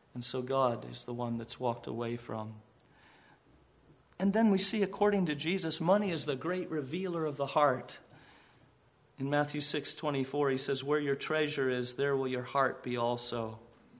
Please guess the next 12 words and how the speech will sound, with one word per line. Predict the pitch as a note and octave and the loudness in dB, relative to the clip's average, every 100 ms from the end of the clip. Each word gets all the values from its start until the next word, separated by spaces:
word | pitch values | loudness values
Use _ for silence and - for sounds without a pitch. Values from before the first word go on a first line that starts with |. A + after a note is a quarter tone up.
| - _ _ | -20 _ _
You | C#3+ | -10
can | C3+ C3 | -6 -6
follow | C3 D#3 D3+ D3 | -2 2 4 2
your | C3+ C3 | 2 0
money | C3+ C#3+ C#3+ | 0 0 0
trail | B2+ - B2 A#2 A2+ A2 - - - | -2 -2 0 0 -2 -4 -12 -20 -8
to | C3 | -2
your | B2 B2 | 4 6
heart. | C#3 B2+ B2 - - - - - - _ - - _ _ | 8 8 6 -2 -14 -16 -20 -20 -20 _ -20 -20 _ _
The | A#2+ | -6
Pharisees' | - D3+ D3 - C3+ B2 | 2 4 4 2 0 -2
Christ-hating, | - - D3+ C#3+ - D#3+ D3+ C3+ C3+ | -2 4 4 4 -2 0 -2 0 -2